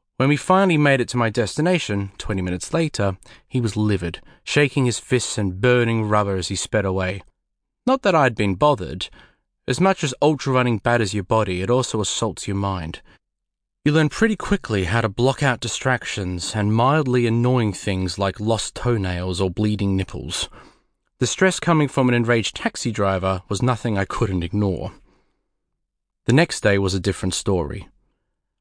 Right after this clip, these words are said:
I had to travel a few hundred miles out of the city by bullet train to get to the race headquarters in a large town called Hami. Right from the moment I arrived at the station in Urumqi,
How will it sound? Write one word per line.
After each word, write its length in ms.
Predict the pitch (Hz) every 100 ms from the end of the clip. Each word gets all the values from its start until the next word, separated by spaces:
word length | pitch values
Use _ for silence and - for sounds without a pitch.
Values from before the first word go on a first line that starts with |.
| _ -
I 140 | 135
had 120 | 180
to 80 | 175
travel 460 | - - 120 95 95
a 40 |
few 280 | - - 135
hundred 360 | 120 131 120 110
miles 460 | 110 101 92 90
out 160 | 95 98
of 80 | 98
the 80 |
city 380 | 92 - 113 90
by 160 | 87 90
bullet 320 | 95 113 98
train 340 | - 90 76
to 80 | 95
get 280 | - 120 -
to 120 | -
the 80 | 110
race 300 | 101 101 -
headquarters 640 | 113 113 - 92 87 92 -
in 100 | 98
a 40 |
large 420 | 98 120 143 -
town 380 | - 101 95 92
called 220 | - 98
Hami. 480 | - - 113 90 82 _ _ _ _ _ _ _ -
Right 220 | 143 165
from 180 | - 180
the 80 |
moment 340 | 160 143 117 110
I 140 | 110
arrived 480 | 110 104 107 110 -
at 80 | 82
the 60 |
station 480 | 98 - 107 101 104
in 160 | 104 101
Urumqi, 680 | 104 117 117 - 92 87